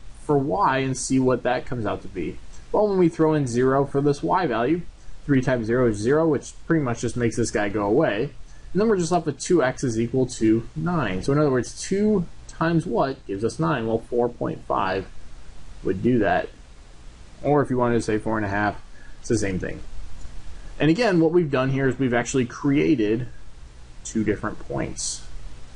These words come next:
And we could just go ahead and graph these. So we have zero, negative three. There he is, four point five. There's that point.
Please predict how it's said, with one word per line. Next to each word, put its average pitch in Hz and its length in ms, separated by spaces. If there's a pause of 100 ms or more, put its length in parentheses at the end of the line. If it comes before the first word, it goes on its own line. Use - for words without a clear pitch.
(1700)
And 131 100
we 131 80
could 123 140
just 117 160
go 123 100
ahead 117 160
and 110 100
graph 160 260
these. 156 240
So 127 80
we 117 40
have 104 160
zero, 156 320
negative 143 340
three. 190 320 (480)
There 104 200
he 107 80
is, 110 340 (640)
four 147 160
point 101 300
five. 156 360 (3750)
There's 110 320
that 120 260
point. 170 440